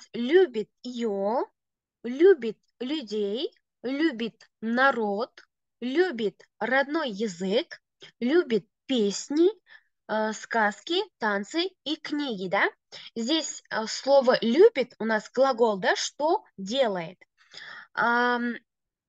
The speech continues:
слова ее, людей, народ, родной язык, песни, сказки, танцы, книги, а, отвечают на вопросы «кого»,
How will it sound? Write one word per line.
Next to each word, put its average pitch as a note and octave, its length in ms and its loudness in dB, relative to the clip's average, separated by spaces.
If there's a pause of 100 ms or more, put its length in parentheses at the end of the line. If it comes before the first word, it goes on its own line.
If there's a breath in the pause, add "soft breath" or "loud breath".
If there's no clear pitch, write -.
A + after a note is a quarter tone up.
(340)
слова C#4 520 0 (240 soft breath)
ее, C4+ 760 -2
людей, B3+ 680 -2
народ, B3 920 2 (300 soft breath)
родной B3+ 420 -4
язык, B3+ 720 -4 (240 soft breath)
песни, C4+ 480 -6
сказки, C4 640 2
танцы, B3+ 500 0
книги, C4 580 0 (300 loud breath)
а, G#3+ 460 2
отвечают D#4 720 -2
на A#3 120 -4
вопросы B3+ 580 -4 (180)
«кого», A#3+ 500 4